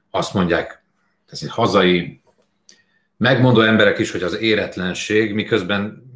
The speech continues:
csak rusztra vészett képzésre kell kimenni, a Carmener, Cabernet fajták, stb. azokra mind nem éretlenség, hanem fajta karakter. Szerintem ettől szexi, ettől szexi a Fran.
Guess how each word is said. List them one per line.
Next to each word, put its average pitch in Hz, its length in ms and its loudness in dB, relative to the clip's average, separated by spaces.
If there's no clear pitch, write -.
csak - 200 -10
rusztra 110 420 -4
vészett 101 360 -4
képzésre 101 340 -2
kell 90 140 -4
kimenni, 110 420 -2
a 95 120 -2
Carmener, 107 760 0
Cabernet 98 520 0
fajták, 110 600 0
stb. - 600 -6
azokra 107 300 -6
mind 117 380 0
nem 120 240 -2
éretlenség, 113 600 -2
hanem 113 320 -8
fajta 120 480 -2
karakter. 98 480 -2
Szerintem 113 300 -4
ettől 113 280 -4
szexi, - 640 -4
ettől 113 280 -6
szexi - 360 -2
a 92 80 0
Fran. 120 440 -4